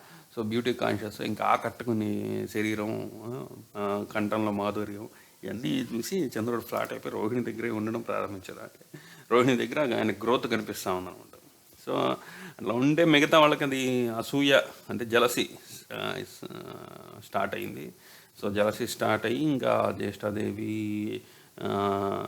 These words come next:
ఆ, లీడ్ తీసుకొని అందరినీ తీసుకుపోయి దక్ష ప్రజాపతికి చెప్పడం, దక్ష ప్రజాపతి అందరినీ సమంగా చూసుకోకపోతే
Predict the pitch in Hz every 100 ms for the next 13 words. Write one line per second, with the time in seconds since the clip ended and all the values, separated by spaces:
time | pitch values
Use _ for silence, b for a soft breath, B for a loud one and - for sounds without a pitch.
0 | - 98 95 95 113 113 104 98 - 107
1 | - 82 120 101 101 104 101 - 110 131
2 | 135 110 - - - 101 98 - 95 104
3 | 98 110 127 127 101 - 101 104 101 101
4 | 101 - 117 - B 175 160 - - 82
5 | - - 104 110 104 104 104 107 104 101
6 | - 98 101 101 156 135 113